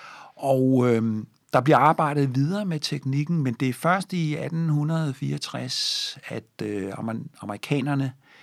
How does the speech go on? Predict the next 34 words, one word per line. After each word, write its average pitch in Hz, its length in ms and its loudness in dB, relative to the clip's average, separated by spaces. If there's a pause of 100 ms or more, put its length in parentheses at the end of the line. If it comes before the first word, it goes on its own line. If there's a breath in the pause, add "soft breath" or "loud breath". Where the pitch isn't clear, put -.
(220 soft breath)
i 123 80 -8
deres 131 260 -2
borgerkrig 123 800 -4
finder 113 220 -4
ud 123 100 -2
af, 123 40 -4
at 113 80 -4
man 113 100 -4
kan 113 100 -6
lave 101 140 -6
små 254 220 0
dåser. 98 400 -6 (960 loud breath)
Og - 100 -6
det 131 100 0
kan 127 80 2
man 107 60 -2
så 110 100 -2
give 120 220 -10
til, 107 380 -2 (240)
øh, 82 580 -6 (960 loud breath)
de 117 120 -6
soldater, 107 580 -2
der 98 140 -4
er 92 120 -2
med 101 300 -2
ude 107 200 -2
i - 20 -4
felten, 107 440 -4
når 101 180 -6
man 82 220 -8 (260)
drager 82 260 -10
frem 82 220 -14 (140)
på, 87 360 -12
på, 90 300 -14